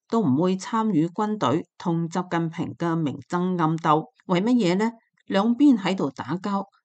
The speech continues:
但係分不出勝負嚟，冇人敢站喺誰嘅一邊㗎。四中全會結束咗，唔等於內鬥就結束，內鬥嘅激烈程度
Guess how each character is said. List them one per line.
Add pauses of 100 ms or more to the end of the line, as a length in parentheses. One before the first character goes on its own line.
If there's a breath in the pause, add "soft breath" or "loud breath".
(120)
但
係
分
不
出
勝
負
嚟， (260)
冇
人
敢
站
喺
誰
嘅
一 (160)
邊
㗎。 (240)
四
中
全
會
結
束
咗，
唔
等
於
內
鬥
就 (100)
結
束， (440)
內
鬥
嘅
激
烈
程
度